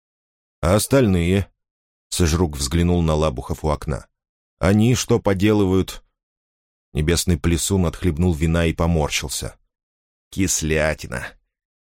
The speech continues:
Надо было заказать к нему мёда. Остальные. Хм». Он потёр негнущуюся ногу. «Кто умер, кто пропал, неизвестно куда,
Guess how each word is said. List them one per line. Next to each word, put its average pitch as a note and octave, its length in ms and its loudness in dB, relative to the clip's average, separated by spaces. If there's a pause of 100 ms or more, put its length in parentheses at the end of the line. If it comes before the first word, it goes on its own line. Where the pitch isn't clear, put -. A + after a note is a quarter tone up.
Надо D#3+ 300 2
было D#3 220 2
заказать C3+ 480 0
к - 80 -8
нему A#2 240 2
мёда. G#2 540 0 (640)
Остальные. D#3 920 2 (880)
Хм». F#2+ 320 0 (580)
Он D2+ 180 -2
потёр F2 340 2
негнущуюся E2 720 0
ногу. C#2 420 -4 (600)
«Кто E3+ 320 4
умер, C#3+ 580 2 (300)
кто - 220 2
пропал, B2 640 2 (140)
неизвестно G2+ 600 0
куда, F#2+ 460 -2